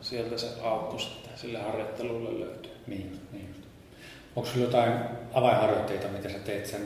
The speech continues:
Speaker 2: blogin aikana, mitkä on sit valmistavia siihen kil-, itse kilpailuun?
Speaker 1: No jos, <clears throat> tuota, miettii tän, tän vuoden, tän kesän toimintoja, niin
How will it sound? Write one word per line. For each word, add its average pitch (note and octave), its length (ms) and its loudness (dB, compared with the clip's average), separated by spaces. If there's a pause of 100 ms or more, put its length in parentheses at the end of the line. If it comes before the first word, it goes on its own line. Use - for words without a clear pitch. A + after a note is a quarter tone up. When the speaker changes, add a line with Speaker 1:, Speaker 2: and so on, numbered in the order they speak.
Speaker 2:
blogin G#2 320 -2
aikana, G2 320 -2 (120)
mitkä E2 300 -4
on G2 60 -2
sit - 160 -4
valmistavia F#2+ 580 -2
siihen F#2 220 -6
kil-, A2 280 -2
itse A2+ 140 -2
kilpailuun? - 560 -2 (560)
Speaker 1:
No B2 80 4
jos, - 460 6 (100)
<clears throat> E3 280 12
tuota, C3+ 460 12 (580)
miettii C3 440 12
tän, C#3 520 12 (480)
tän C3+ 260 8
vuoden, B2+ 360 10 (180)
tän C3 180 2
kesän B2 320 10
toimintoja, A#2+ 600 6
niin A#2+ 160 0